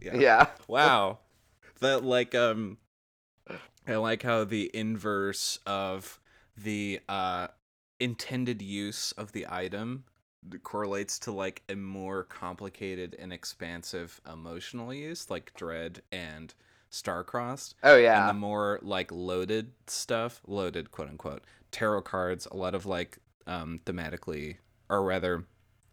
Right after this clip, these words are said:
Speaker 1: I heard this put really well. Um, like, cards have lots of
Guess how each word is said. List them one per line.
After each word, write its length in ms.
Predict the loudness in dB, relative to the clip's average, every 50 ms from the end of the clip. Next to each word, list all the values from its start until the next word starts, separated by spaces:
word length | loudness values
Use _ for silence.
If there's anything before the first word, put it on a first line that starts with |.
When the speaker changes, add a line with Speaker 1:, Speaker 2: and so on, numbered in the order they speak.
| _ _ _ _ _ _ _
Speaker 1:
I 80 | -2 0
heard 160 | 0 0 2
this 200 | 0 0 -2 -2
put 320 | -6 _ _ -4 -2 -2
really 240 | -2 -2 -2 0 0
well. 460 | 0 0 0 -2 -2 -2 -4 -8 -10 -16 _ _ _
Um, 380 | -4 -4 -2 -2 -4 -6 -8 -10 -14 _ _ _ _ _
like, 320 | -2 -2 0 -2 -4 -8 -18 _ _ _ _ _ _ _ _ _ _ _
cards 380 | -4 -2 0 0 0 0 -4 -6
have 160 | -6 -6 -4
lots 300 | -2 -2 -2 -2 -4 -6
of 280 | -6 -8 -10 -14 -20